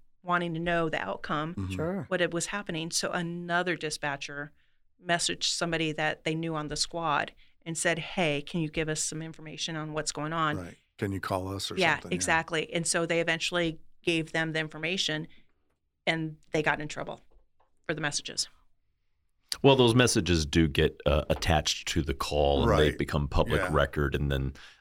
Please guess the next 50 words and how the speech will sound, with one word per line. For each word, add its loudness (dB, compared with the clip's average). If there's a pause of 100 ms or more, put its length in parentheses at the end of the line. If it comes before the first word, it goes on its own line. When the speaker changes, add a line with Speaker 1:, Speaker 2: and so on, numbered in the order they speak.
(120)
Speaker 4:
the, 6
uh, 4 (120)
the 0
Speaker 3:
This -6
is -14
why -8
these -18
cell -12
phones -20
are -20
blessings -16 (100)
and 0
Speaker 4:
Right. 4
Speaker 3:
texting 2
is 0
a 2
Speaker 2:
Exactly. 0
Speaker 3:
good -8
thing. -6
<laughs> -14
Speaker 4:
But 4
they 8
would 4 (260)
Speaker 2:
Right, 4
'cause 4
even 4
if 4
you 2
don't 4
text, 2 (120)
even 0
if -2
you -8
just, -8 (140)
if -8
the -8
dispatcher -4
can -6
send -2
a -6
message -2
saying, -2
"Hey, -2
can -8
you -6
please -4
call -4
me -8
up -12
in -20